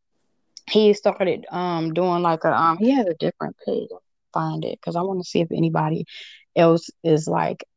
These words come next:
taking over and still doing it or not, but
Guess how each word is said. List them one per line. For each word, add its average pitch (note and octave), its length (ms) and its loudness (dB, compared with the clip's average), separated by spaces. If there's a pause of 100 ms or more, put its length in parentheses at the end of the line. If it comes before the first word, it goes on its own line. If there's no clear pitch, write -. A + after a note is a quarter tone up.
(200)
taking E3 440 0
over E3+ 460 4
and C#3+ 500 -6
still D3+ 480 -2 (380)
doing F#3 240 -6
it F#3+ 200 -6 (140)
or D3 220 -12
not, D#3 380 -2 (120)
but C#3+ 180 -4